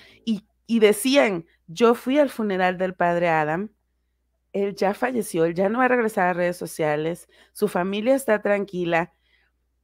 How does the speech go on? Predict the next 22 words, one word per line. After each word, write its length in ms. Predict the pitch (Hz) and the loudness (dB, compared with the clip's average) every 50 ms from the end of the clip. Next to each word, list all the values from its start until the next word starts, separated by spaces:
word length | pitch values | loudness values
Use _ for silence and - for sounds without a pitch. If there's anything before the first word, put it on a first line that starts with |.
| _ _ _ _ _ _ _ _ _ _ _ _ _ _ _ _ _ _ _ _ _ _ _ | _ _ _ _ _ _ _ _ _ _ _ _ _ _ _ _ _ _ _ _ _ _ _
Y 200 | - 220 240 208 190 | -6 -4 -4 -4 -2
yo 180 | - 262 - 269 | 0 2 4 6
no 100 | 277 285 | 6 6
entiendo 460 | 294 285 285 262 269 269 262 254 262 - | 6 4 2 2 0 2 4 4 4 4
cuál 180 | 247 233 247 | 4 2 4
es 120 | 247 254 - | 2 2 2
el 140 | 247 233 226 | 2 2 0
interés 440 | 220 214 185 196 190 196 196 196 | 0 -2 -2 -2 -2 0 -2 0
de 80 | 180 202 | 0 -2
una 200 | 208 226 247 247 | 0 2 2 2
organización, 1000 | 254 247 226 208 190 190 185 175 - 175 170 - - 202 190 208 233 294 339 - _ _ - | 2 2 2 0 0 0 -2 -2 -2 -4 -4 -4 -4 -4 -4 -4 -4 -6 -8 -12 _ _ -10
no 320 | 190 196 202 196 196 208 | -8 -6 -4 -2 0 2
hablo, 540 | 202 208 208 208 214 214 214 214 - - _ _ _ - | 4 4 2 2 0 -2 -2 -2 -2 -6 _ _ _ -8
eh, 320 | - 165 160 156 151 - - | -4 -4 -2 -2 -4 -6 -8
de, 520 | 160 151 151 160 151 151 139 139 135 160 - - | -10 -8 -6 -4 -4 -4 -4 -6 -8 -12 -12 -10
únicamente 960 | - 185 190 202 214 208 - 196 180 180 180 180 180 185 175 - 190 190 185 | -6 -6 -4 -4 -4 -2 0 0 0 2 0 0 -2 -2 -4 -4 -4 -4 -4
de 200 | 170 170 170 170 | -4 -4 -4 -4
este 260 | 175 - - 185 175 | -4 -6 -8 -6 -2
caso, 300 | - 165 170 - - 196 | 0 -2 -2 -2 -4 -6
sino 240 | 185 - 175 170 160 | -6 -4 -4 -4 -4
en 80 | 165 | -4
general, 480 | 170 - 180 170 175 165 170 170 175 175 | -4 -2 -2 -2 -2 0 0 0 -2 -2